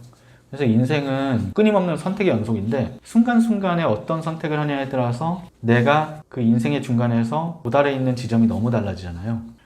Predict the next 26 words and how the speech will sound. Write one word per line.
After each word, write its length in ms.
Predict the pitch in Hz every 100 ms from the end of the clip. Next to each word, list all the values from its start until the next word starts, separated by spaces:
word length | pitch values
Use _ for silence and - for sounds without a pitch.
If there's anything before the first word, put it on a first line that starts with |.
| _
그래서 520 | 123 120 127 120 117 - -
사회적 440 | - 214 226 226
성공을 400 | 214 202 196 165
위해서는 480 | 117 117 113 123 117
그래도 260 | - 147 135
어느 100 | 113
정도 300 | 123 110 110
트렌드나 440 | - 170 156 139
이제 180 | 107 104
미래를 400 | 104 113 117 113
예측하는 440 | - - 113 110
어느 120 | 98
정도의 220 | 104 104 101
통찰력이 500 | - 190 190 143 117
필요한데 680 | - 151 104 110 117 - - - - - - _
지능이 360 | - 170 233
높은 300 | 233 - 185
사람은 680 | 180 180 175 175 170 170 165
모두 300 | 107 127 170
빨리 220 | 170 185
배우니까 800 | 180 156 135 123 170 180 190 - -
데이터를 720 | - 131 - - 190 175 180
많이 320 | 127 107 123
쌓을 380 | 123 151 156 160
가능성은 640 | - 107 117 117 - 131 147
높지만 640 | - - 113 143 - -